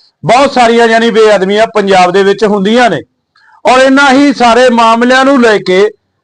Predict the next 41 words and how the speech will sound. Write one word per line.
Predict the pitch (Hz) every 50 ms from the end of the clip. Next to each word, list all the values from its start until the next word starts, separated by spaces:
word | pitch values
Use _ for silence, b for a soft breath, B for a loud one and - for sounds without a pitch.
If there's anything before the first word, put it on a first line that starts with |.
| _ _ -
ਸਿੱਖੀ | - 254 262 262 - 277 302 294
ਨੂੰ | 285 294 277 240
ਲੈ | 233 214 202
ਕੇ, | 202 - 220 226 226
ਕੌਮ | 226 240 254 269 277 285 277 269
ਨੂੰ | 277 269 247
ਲੈ | 233 214 202
ਕੇ | 151 - 208 208 214 214 - _ _ _ _ _
ਬਹੁਤ | 139 160 180 226 254 - 277 254
ਵੱਡੇ | 185 208 233 214 233 302 294
ਪੱਧਰ | 247 262 262 214 226 269 247
ਤੇ | - 254 240 233
ਯਾਨੀ | 233 226 240 247
ਭਾਈ | 240 - 247 226 202 208
ਅਮਰਪਾਲ | 220 226 247 262 233 233 - 233 233 220 -
ਸਿੰਘ | - 247 240 233 -
ਖੁਦ | 190 214 240 247
ਲੀਡ | 220 202 214 247 262 262
ਕਰਨ | 262 240 240 226 214 214
ਜਾ | 202 214 208
ਰਹੇ | 220 226 226
ਇਸ | 208 - - -
ਪਾਰਟੀ | 208 190 190 190 190 - 220 220
ਨੂੰ। | 214 220 233 254 254 - b b b b b b b b b -
ਔਰ | 247 247
ਰਿਹਾਈ | 233 220 190 202 214 220 240 262 269
ਨੂੰ | 277 277
ਲੈ | 254 247 233
ਕੇ | 233 240 233
ਜਿਹੜਾ | 233 240 247 233
ਮਾਮਲਾ | 208 196 196 196 202 214 214 208
ਹੈ, | 220 - - _ _ _ b b b b _
ਉਹ | - 254
ਵੀ | 277 285
ਬਹੁਤ | 240 254 233 233 240 220
ਜਲਦ | 214 220 233 240 247 233
ਜਿਹੜਾ | 247 247 240 254 247 240
ਰਿਹਾਈ | 220 202 202 190 226 240
ਹੋ | 233 233 214
ਸਕਦੀ | 214 226 220 214 214 226 226 233
ਹੈ, | 233